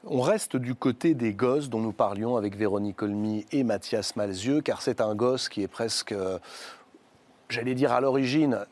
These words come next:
de la prise de conscience, du changement en tout cas de Simone Veil, et qui est au cœur de votre livre.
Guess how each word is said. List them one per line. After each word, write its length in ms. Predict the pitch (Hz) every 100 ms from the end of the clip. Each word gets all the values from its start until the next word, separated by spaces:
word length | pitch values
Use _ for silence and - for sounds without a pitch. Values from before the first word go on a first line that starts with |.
| -
de 180 | 110 120
la 120 | 123
prise 240 | - 185
de 80 | 147
conscience, 580 | 147 135 - 156 160 -
du 140 | 113
changement 440 | 123 143 120 156 202
en 60 |
tout 120 | 131 120
cas 160 | 127
de 60 | 123
Simone 320 | - 113 110
Veil, 300 | 117 170 180
et 100 | 147
qui 100 | 127
est 100 | 156
au 80 | 135
cœur 380 | - 135 120 95
de 80 | 98
votre 320 | 104 - 104
livre. 300 | 104 147